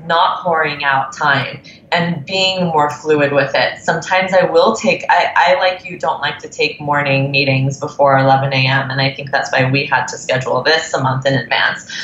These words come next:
So I, I like to have my mornings to myself,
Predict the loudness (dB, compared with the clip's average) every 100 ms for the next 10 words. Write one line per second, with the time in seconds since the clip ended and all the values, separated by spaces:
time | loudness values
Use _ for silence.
0 | -12 -8 2 4 4 2 -2 -16 -20 _
1 | 0 2 4 2 0 -8 0 2 4 2
2 | -2 -2 0 0 -2 0 -2 -2 -6 -10
3 | -6 -2 -2 2 4 4 -2